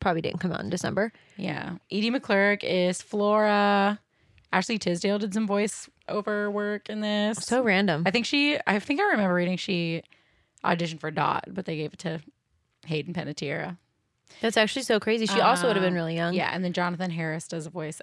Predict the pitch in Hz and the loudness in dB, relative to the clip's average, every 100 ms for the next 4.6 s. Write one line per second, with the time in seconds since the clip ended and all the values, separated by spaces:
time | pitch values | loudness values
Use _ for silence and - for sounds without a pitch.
0 | - 151 139 151 165 _ _ 165 - - | -8 -6 -6 -8 -14 _ _ -10 -10 -10
1 | 185 185 220 202 269 427 508 494 254 185 | -12 -8 -4 -4 -4 -4 -4 -4 -2 0
2 | 180 185 190 147 139 175 - 160 185 - | 2 2 2 0 -2 -4 -10 -10 -10 -10
3 | 175 - 185 - - 185 - 214 214 269 | -12 -16 -14 -14 -12 -12 -4 2 4 4
4 | - 220 208 226 127 196 | 2 2 2 2 2 0